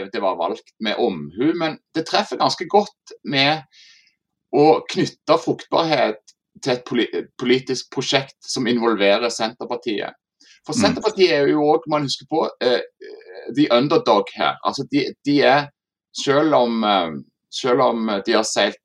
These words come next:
Speaker 1: noe fram på, på både meningsmålinger og valgresultat, så er det jo klart at storebror, det er Arbeiderpartiet.
Speaker 2: Så sånn
Speaker 1: Så
Speaker 2: sett kler det da den storebroren å være generøs og,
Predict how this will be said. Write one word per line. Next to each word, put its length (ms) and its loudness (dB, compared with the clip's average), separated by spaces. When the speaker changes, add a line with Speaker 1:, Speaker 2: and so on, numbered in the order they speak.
Speaker 1:
noe 200 -2
fram 300 -2
på, 180 0
på 340 -2
både 220 0
meningsmålinger 720 -2
og 160 0
valgresultat, 800 0
så 120 0
er 100 6
det 60 4
jo 60 4
klart 300 2
at 200 -2
storebror, 560 2
det 140 0
er 80 6
Arbeiderpartiet. 580 -2
Speaker 2:
Så 100 -4
sånn 220 6
Speaker 1:
Så 20 6
Speaker 2:
sett 180 0
kler 380 6
det 160 2
da 240 4
den 420 0
storebroren 640 0
å 80 -2
være 240 0
generøs 880 0
og, 280 0